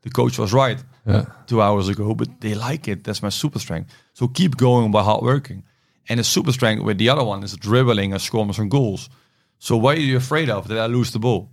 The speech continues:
Speaker 1: So if you're afraid of losing the ball, you will lose them.
Speaker 2: Yeah.
Speaker 1: If you, if you're not afraid, so I said the first part is dribbling, scoring. Um, and I think after twelve minutes, it was unbelievable.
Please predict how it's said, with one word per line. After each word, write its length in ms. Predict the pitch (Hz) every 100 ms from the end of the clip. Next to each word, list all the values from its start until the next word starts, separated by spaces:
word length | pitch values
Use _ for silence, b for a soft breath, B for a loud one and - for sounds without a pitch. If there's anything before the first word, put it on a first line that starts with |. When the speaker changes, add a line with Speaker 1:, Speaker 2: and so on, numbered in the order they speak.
| _
Speaker 1:
So 160 | - 135
if 140 | 131
you're 100 | 139
afraid 300 | 127 - 135
of 120 | 113
losing 360 | 104 156 170 123
the 40 | 104
ball, 160 | 101
you 80 | 107
will 140 | 110
lose 240 | 127 147 113
them. 200 | 98 - B
Speaker 2:
Yeah. 180 | - 92 107
Speaker 1:
If 180 | - 127
you, 140 | 135 127
if 180 | 127 127
you're 140 | 123
not 220 | 123 170 139
afraid, 400 | - 107 98 -
so 160 | 113
I 80 | 123
said 160 | 127 127
the 80 |
first 360 | 123 170 180 -
part 200 | 139 139
is 100 | 104
dribbling, 480 | 101 127 123 120 120 b b _ -
scoring. 520 | - 117 101 87 98 _ _ _ _ _ _ _ _ -
Um, 480 | 113 107 101 98 - - _ _ -
and 140 | 101
I 60 | 95
think 260 | 95 98 -
after 260 | 90 - 95
twelve 300 | - 110 107
minutes, 420 | 107 92 - - -
it 60 | 82
was 120 | 87 -
unbelievable. 720 | 110 101 104 107 92 92 -